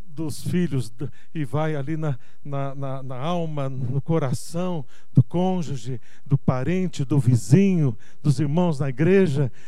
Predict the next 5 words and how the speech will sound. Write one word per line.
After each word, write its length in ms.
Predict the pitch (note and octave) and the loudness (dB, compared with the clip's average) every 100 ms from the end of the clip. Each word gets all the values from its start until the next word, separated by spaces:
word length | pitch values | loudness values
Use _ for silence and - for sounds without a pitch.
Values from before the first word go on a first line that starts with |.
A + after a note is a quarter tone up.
| - - | -6 -2
E 300 | E3 F3+ D#3+ | 0 0 -2
isso 640 | E3 G#3 - - A3 G#3+ - - | -2 -2 -2 -4 -2 -2 -2 0
é 340 | C#3+ D#3 E3+ - - - - - - - - - | 4 4 4 0 -6 -6 -6 -6 -6 -6 -6 0
o 80 | |
verdadeiro 960 | C3+ A#2+ F3 G3 F#3+ F#3 B2+ D#3+ E3+ E3 | 0 4 4 4 2 0 0 0 0 -2